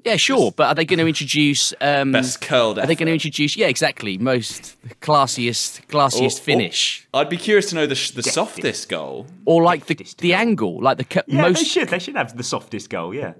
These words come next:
Speaker 1: But, like, what about, like, the one that's curled the most?
Speaker 3: Hmm.
Speaker 2: Or most
Speaker 1: It's like
Speaker 2: acute.
Speaker 1: Yeah.
Speaker 3: <laughs> Yeah, trigonometry to find out which one had the,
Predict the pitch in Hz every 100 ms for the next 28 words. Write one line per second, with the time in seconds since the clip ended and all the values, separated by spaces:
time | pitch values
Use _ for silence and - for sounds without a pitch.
0 | _ - 147 180 175 196 165 156 151 156
1 | 165 143 - - 165 156 143 110 135 151
2 | 101 - - - 123 110 92 95 - -
3 | 107 107 - 101 - 110 78 - - -
4 | _ _ 135 123 - - 170 98 - 98
5 | - 262 135 127 110 - 90 85 104 113
6 | 101 101 98 98 117 101 101 101